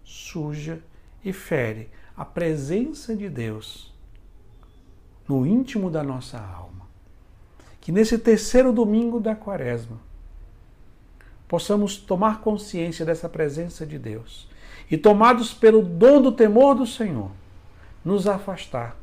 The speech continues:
de tudo aquilo que pode manchar a presença de Deus no nosso coração. E assim concluímos rezando mais uma vez a terceira estrofe,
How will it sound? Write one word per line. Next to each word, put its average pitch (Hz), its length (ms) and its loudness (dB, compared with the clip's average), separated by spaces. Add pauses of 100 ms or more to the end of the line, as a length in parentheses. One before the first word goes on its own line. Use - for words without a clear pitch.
(300)
de 127 140 -10
tudo 262 400 -4
aquilo 117 460 -6 (680)
que 196 120 -8
pode 113 580 4 (480)
manchar 175 640 -2 (600)
a 127 100 -12
presença 135 680 -4
de 156 180 -8
Deus 113 520 -8 (360)
no 156 100 -6
nosso 110 400 -6
coração. 101 460 -10 (880)
E 143 80 4
assim 196 240 0
concluímos 202 720 2 (160)
rezando 190 500 2
mais 240 540 0
uma 233 300 0
vez 123 440 -8 (280)
a - 100 -8
terceira 233 800 -4
estrofe, 131 500 -6